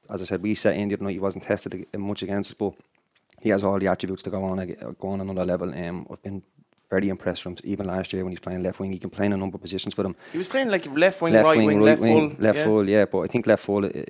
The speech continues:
Speaker 1: is a position for him. I think,
Speaker 2: Yeah.
Speaker 1: as I said, he can get forward excellently. He dribbles to the ball very well, and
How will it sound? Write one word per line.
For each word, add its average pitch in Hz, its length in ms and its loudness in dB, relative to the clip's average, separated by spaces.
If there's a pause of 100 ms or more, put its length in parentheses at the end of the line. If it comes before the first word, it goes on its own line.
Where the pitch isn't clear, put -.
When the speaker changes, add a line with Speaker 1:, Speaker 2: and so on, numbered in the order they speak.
(160)
Speaker 1:
is 92 160 -6
a 92 80 -4
position 92 340 -6
for 92 140 -2
him. 90 100 -4
I 92 60 -6
think, 92 200 -4
Speaker 2:
Yeah. 98 60 -2
Speaker 1:
as 90 80 -2
I 90 40 -4
said, 92 220 0
he 90 120 -6
can 92 140 -10
get 95 120 -4
forward 92 380 0
excellently. 92 560 -6
He 87 80 -12
dribbles 98 320 -2
to 85 80 -12
the - 80 -12
ball 95 240 0
very 92 200 -4
well, 95 320 -2
and 90 100 -8